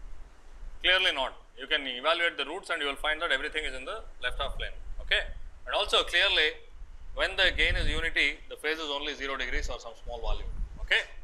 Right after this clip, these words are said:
As you go on increasing the D C loop gain, you can do this and you can do that and so on. So, what happens is you evaluate the phase lag at the unity loop gain frequency.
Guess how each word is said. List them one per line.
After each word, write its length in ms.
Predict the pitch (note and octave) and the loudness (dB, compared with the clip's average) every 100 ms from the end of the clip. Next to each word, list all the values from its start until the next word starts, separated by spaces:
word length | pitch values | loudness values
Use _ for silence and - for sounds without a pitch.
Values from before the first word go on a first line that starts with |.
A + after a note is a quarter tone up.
| - - - - - - - - | -10 -10 -10 -12 -12 -14 -10 0
As 160 | C#3+ A3+ | 2 2
you 80 | C4 | 0
go 180 | F#3 G#3 | 0 0
on 100 | A3 | 2
increasing 520 | F#3 G3 G3 F#3+ F#3+ | 0 2 2 2 2
the 300 | E3 C#3+ A#2+ G#2 - - | 4 4 2 0 -6 -6
D 100 | D3 | -4
C 180 | D3+ D3+ | 0 0
loop 200 | C3+ - | -2 0
gain, 180 | C3+ G3+ - - - - | 0 0 -4 -6 -8 -8
you 60 | |
can 220 | - C3 C3 | -4 -2 0
do 160 | C#3+ | -2
this 440 | C3+ D#3+ - - - - - - - - - - - - - - | 0 -2 -2 -6 -8 -10 -14 -12 -12 -10 -12 -14 -14 -14 -12 -10
and 320 | A2+ A2+ A2+ A2+ - - - - - - - - | -2 0 0 0 -2 -4 -4 -6 -8 -12 -10 -6
you 120 | - | -4
can 80 | B2 | -2
do 140 | B2 B2 | -2 0
that 320 | B2 C3+ - - - - - - - - - - A#2+ | 2 2 0 -4 -2 -2 -4 -4 -2 2 2 2 -2
and 120 | A#2+ | -4
so 120 | A2+ | -6
on. 140 | A#2 - - - - - - | -6 -4 0 2 2 0 -2
So, 80 | D3+ | 0
what 180 | C#3 G#3 | 2 6
happens 340 | G#3 G3+ F3 | 6 6 0
is 140 | A#3 G#3 | 0 0
you 80 | |
evaluate 520 | E3+ E3 F#3+ G3 G3 - | 2 4 4 6 4 4
the 220 | E3+ C3+ | 2 4
phase 260 | D#3+ E3+ E3+ | 4 2 4
lag 200 | E3 A3 - - - - - - | 4 4 4 2 2 -6 -8 2
at 180 | D3+ - | 2 4
the 80 | F#3 | 0
unity 320 | E3+ F3 E3+ | 0 0 -2
loop 160 | D#3 D3+ | -2 0
gain 160 | D#3 D3 | -2 -2
frequency. 440 | C#3+ C3 A#2+ A2 | -8 -8 -10 -12